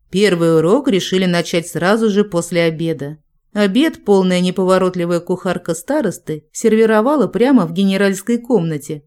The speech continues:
на освобожденном от бумаг столе. Особых разносолов тут не было.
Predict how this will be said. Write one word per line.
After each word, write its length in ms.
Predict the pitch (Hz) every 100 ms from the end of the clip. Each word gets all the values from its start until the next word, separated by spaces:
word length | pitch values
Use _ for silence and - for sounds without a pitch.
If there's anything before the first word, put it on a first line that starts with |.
| -
на 140 | 185
освобожденном 920 | 175 175 185 175 175 185 269 262 175 -
от 180 | 175
бумаг 380 | 160 180 180 180
столе. 540 | - 190 185 147 143 - _ _ _ _ _ _
Особых 540 | - 185 - 180 185 196
разносолов 640 | 180 190 202 320 294 220
тут 220 | 262 262
не 220 | 320 269 151
было. 400 | 151 147 156